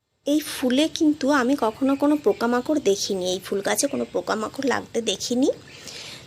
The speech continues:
তবে, আহ, সব ফুল গাছে যেমন আমি, উম, কাকা স্প্রে করেছি সপ্তাহে একবার করে,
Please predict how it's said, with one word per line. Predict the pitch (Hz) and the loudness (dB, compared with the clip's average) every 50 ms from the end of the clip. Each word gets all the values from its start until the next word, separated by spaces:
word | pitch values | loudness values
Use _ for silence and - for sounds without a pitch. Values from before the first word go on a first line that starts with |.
| - - | -2 4
তবে, | - 240 226 220 233 269 349 508 | 6 6 6 6 4 4 4 2
আহ, | - - - - - - - - - - - 233 233 214 202 202 196 196 196 190 190 190 190 190 190 - - - | -2 -10 -18 -20 -20 -20 -20 -20 -14 -6 -2 0 2 2 2 2 0 0 2 2 2 2 0 0 -2 -6 -14 -12
সব | - - - - 277 262 285 277 - | -8 -6 -2 0 0 0 0 -2 -6
ফুল | - - 285 269 | -2 0 2 2
গাছে | 262 269 269 - 302 285 | 4 2 2 2 2 2
যেমন | 277 262 262 254 254 | 2 2 2 2 2
আমি, | 247 240 247 247 254 247 - - - 277 | 2 2 2 2 2 0 -2 -6 -10 -8
উম, | 240 240 233 226 220 220 220 220 226 233 - - - - - - - - - | -6 -4 -4 -4 -4 -4 -4 -6 -8 -10 -12 -16 -18 -20 -20 -20 -20 -2 2
কাকা | 247 233 233 - 269 254 254 | 4 4 4 4 4 4 6
স্প্রে | 254 - - - 254 247 254 | 6 4 4 4 4 2 4
করেছি | 254 262 247 262 254 - - 320 | 4 2 2 2 2 0 -2 0
সপ্তাহে | - 269 226 - - - 233 226 | 0 -2 -2 -2 -4 -4 -4 -2
একবার | 220 220 220 220 220 226 | -2 -2 -2 -4 -4 -2
করে, | - 240 233 302 466 | -2 0 2 2 0